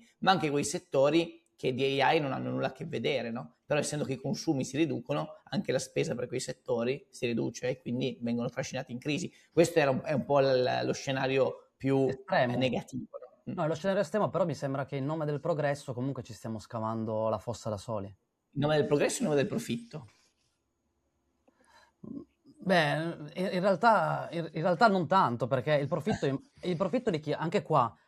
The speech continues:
Speaker 2: abbiamo parlato di democratizzazione, cioè adesso noi con l'intelligenza artificiale chiunque, io, te, Marco, vabbè, lui è un po' più schillato, eh, già poteva farlo prima, però noi due no.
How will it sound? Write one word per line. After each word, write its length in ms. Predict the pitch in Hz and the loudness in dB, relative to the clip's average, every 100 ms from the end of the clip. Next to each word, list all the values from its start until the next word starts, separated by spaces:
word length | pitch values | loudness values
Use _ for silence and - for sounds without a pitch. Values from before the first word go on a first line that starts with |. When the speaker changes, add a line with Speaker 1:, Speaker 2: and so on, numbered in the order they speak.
| _ | _
Speaker 2:
abbiamo 280 | 143 185 180 | -2 0 0
parlato 460 | 185 185 185 185 | 2 4 4 4
di 140 | 156 139 | 0 0
democratizzazione, 880 | 156 151 151 151 135 135 - 123 | 0 0 -2 -4 -4 -6 -4 -6
cioè 160 | 117 151 | -4 -2
adesso 340 | 160 185 - | 0 -2 -2
noi 120 | 170 160 | -6 -4
con 100 | 151 | -4
l'intelligenza 480 | 151 170 170 180 | -4 -4 -2 -4
artificiale 500 | 165 190 214 - 143 | -4 -6 -4 0 0
chiunque, 540 | 127 202 156 170 180 - | 0 0 0 0 -2 -2
io, 220 | 165 135 - | -2 -4 -2
te, 340 | 156 147 - _ _ _ _ _ | 0 0 -4 _ _ _ _ _
Marco, 340 | 156 170 165 147 | 2 2 2 0
vabbè, 200 | 139 131 | 2 2
lui 160 | 151 | 2
è 40 | 143 | 2
un 80 | 131 | 0
po' 100 | 139 | -6
più 120 | 156 | -8
schillato, 640 | - 190 151 139 117 - | -2 4 6 4 2 -4
eh, 200 | - 131 | -4 -2
già 120 | 139 143 | 0 2
poteva 260 | 139 143 | 0 0
farlo 240 | 135 165 - | 0 -2 -2
prima, 340 | 139 143 107 | -2 -2 -4
però 160 | 143 135 | -4 -2
noi 160 | 175 | -2
due 180 | 143 131 | -2 -2
no. 260 | 117 131 | -2 -4